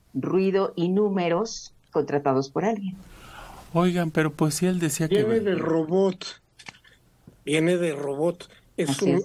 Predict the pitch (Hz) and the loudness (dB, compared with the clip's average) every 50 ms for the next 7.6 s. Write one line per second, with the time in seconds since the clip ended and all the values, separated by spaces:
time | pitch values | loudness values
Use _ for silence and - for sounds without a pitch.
0 | 370 - - - 147 - 143 143 156 - - 156 135 127 120 156 - - - 156 | -4 -10 -12 -16 -14 -12 -10 -10 -10 -10 -8 -8 -8 -6 -8 -10 -10 -8 -8 -8
1 | 131 135 151 - - 156 139 139 - 156 139 143 147 143 139 - - 175 180 175 | -6 -8 -10 -10 -10 -8 -6 -4 -4 -4 -2 -2 -4 -4 -4 0 0 2 2 2
2 | 180 175 160 147 151 151 147 156 175 185 180 - - - - - - - - _ | 0 0 -2 -4 -4 -4 -2 -2 -2 -2 -2 -4 -12 -20 -20 -20 -20 -20 -20 _
3 | _ _ 196 196 196 202 202 202 - - - - - - _ - 254 190 185 208 | _ _ 0 2 2 2 2 0 -4 -8 -12 -20 -20 -20 _ -4 0 2 2 2
4 | 190 - - - - - _ _ - 170 170 185 185 - 220 190 190 196 196 - | 0 -2 -8 -12 -16 -18 _ _ -4 0 0 0 2 2 2 2 2 0 0 0
5 | 254 226 202 196 196 185 160 - - 180 - - - 214 226 277 233 - - - | -2 -2 -2 0 0 -2 -2 -4 -8 -10 -12 -4 0 0 2 2 2 -2 -2 -4
6 | - 185 196 190 180 180 160 143 - 156 160 156 160 147 - - 170 156 151 156 | -2 0 0 0 0 -2 -4 -4 -6 -6 -6 -4 -6 -6 -6 -6 -4 -2 -2 0
7 | 156 165 175 165 160 147 - - - - - - | 0 2 2 0 0 -4 -6 -8 -12 -12 -14 -16